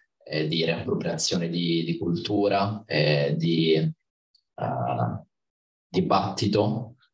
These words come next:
verso la transizione ecologica, con veri esperti e non esperti di negazionisti, perché purtroppo Sapienza pullula di negazionisti. Io stesso ho ricevuto una mail da un prof sulla mia casella di posta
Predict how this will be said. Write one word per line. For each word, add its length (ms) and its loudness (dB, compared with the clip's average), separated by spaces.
verso 400 2
la 100 4
transizione 540 0
ecologica, 840 2
con 460 0
veri 320 4
esperti 580 4
e 20 6
non 140 4
esperti 480 4
di 180 4
negazionisti, 720 4
perché 320 4
purtroppo 560 0
Sapienza 720 2
pullula 400 4
di 160 4
negazionisti. 880 4
Io 100 0
stesso 300 2
ho 40 4
ricevuto 400 4
una 100 6
mail 280 4
da 100 4
un 160 4
prof 380 2
sulla 180 2
mia 160 6
casella 320 4
di 100 4
posta 440 2